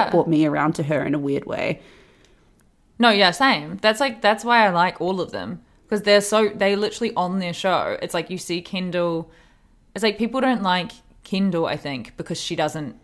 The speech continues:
Speaker 2: open up as
Speaker 1: Mm-hmm.
Speaker 2: much. But it's like you see her, and, and I think she is just probably, like,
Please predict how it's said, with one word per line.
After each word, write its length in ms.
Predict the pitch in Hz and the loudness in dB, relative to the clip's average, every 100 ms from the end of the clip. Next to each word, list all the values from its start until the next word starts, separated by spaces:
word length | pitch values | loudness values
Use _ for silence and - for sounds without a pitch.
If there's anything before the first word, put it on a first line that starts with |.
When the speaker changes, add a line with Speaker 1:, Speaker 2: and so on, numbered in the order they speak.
| _ | _
Speaker 2:
open 300 | 165 165 165 | -6 -4 -6
up 200 | 156 - | -8 -6
as 240 | 160 151 - | -6 -2 4
Speaker 1:
Mm-hmm. 200 | 190 175 | 6 8
Speaker 2:
much. 480 | 160 147 - - - | 8 6 0 -6 -4
But 100 | 180 | -4
it's 100 | - | -4
like 140 | 127 | -6
you 80 | 185 | -6
see 260 | - 185 | -6 -4
her, 180 | 190 175 - | -4 -6 -6
and, 260 | 165 170 | -8 -8
and 140 | - 165 | -4 -4
I 80 | 160 | -4
think 180 | 165 | -10
she 180 | - 170 | -10 -10
is 120 | 151 - | -10 -12
just 200 | - - | -16 -12
probably, 240 | 147 139 | -12 -10
like, 320 | 139 123 - | -12 -12 -18